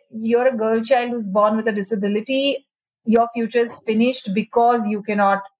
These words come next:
assumption is you will not be able to take care of your children. And then it goes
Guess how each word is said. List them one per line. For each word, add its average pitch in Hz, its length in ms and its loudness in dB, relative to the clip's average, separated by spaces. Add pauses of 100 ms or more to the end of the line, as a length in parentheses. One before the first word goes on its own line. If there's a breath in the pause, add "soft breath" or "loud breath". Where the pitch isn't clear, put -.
(380)
assumption 190 480 0
is 185 280 -2
you 214 120 0
will 190 500 0
not 185 220 2 (160)
be 180 260 -4
able 160 220 -4
to 175 120 -6
take 175 260 -10
care - 180 -4
of 135 120 -8
your - 100 -8
children. 180 320 -6
And 226 160 4
then 240 140 2
it 269 160 -4
goes 220 260 -2